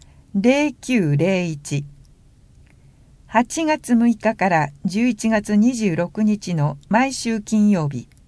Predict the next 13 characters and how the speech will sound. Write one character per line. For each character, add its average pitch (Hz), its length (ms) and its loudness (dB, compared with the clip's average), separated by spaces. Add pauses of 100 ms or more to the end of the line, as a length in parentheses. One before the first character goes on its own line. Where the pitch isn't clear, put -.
(800)
八 254 360 -2
月 269 280 -4
十 226 260 -4
三 214 280 0
日、 147 420 -8 (480)
十 254 280 0
月 254 340 -2
十 254 260 -4
五 262 140 -2
日 254 320 -4
を 160 100 -4
除 165 320 -4
く 147 280 -6